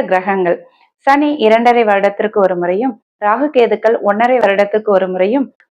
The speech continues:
குரு ஒரு வருடத்திற்கு ஒரு முறையும் பெயர்ச்சியாகின்ற வருட கிரகங்கள். மற்ற கிரகங்களான சூரியன், புதன், செவ்வாய், சுக்கிரன்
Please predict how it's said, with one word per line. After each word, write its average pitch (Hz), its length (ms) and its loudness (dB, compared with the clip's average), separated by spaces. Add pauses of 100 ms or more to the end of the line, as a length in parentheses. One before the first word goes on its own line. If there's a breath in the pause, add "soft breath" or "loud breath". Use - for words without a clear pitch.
(100)
குரு 294 180 4 (280)
ஒரு 226 180 4
வருடத்திற்கு 226 500 0 (100)
ஒரு 185 180 0
முறையும் 185 320 -2 (360)
பெயர்ச்சியாகின்ற 226 840 0 (180)
வருட 208 220 0 (120)
கிரகங்கள். 175 440 -2 (500)
மற்ற 233 360 0
கிரகங்களான 220 640 0 (120)
சூரியன், 208 540 4
புதன், 196 380 0
செவ்வாய், 185 480 0
சுக்கிரன் 185 440 -4